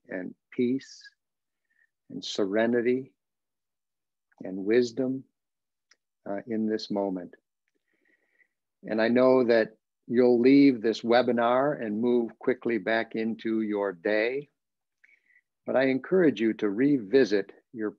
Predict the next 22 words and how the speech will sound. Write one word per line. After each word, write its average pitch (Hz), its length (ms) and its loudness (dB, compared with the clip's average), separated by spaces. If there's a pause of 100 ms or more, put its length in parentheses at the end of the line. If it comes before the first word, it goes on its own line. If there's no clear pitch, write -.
poem 98 440 -2 (240)
this 113 240 -14
afternoon 110 800 -4
at 98 100 -10
mid-afternoon, 107 1120 -6 (720)
perhaps 110 480 -8
before 110 420 -2
you 104 460 0 (200)
log 110 380 2
off 120 300 0 (160)
for 131 100 -4
the 113 140 -6
day, 123 580 -2
and 107 180 -8
then 117 160 -4
again 117 520 -4 (760)
before 113 400 -4
you 107 280 -2
go 107 260 -2
to 101 160 -10
sleep. 95 420 -4
And 104 240 -8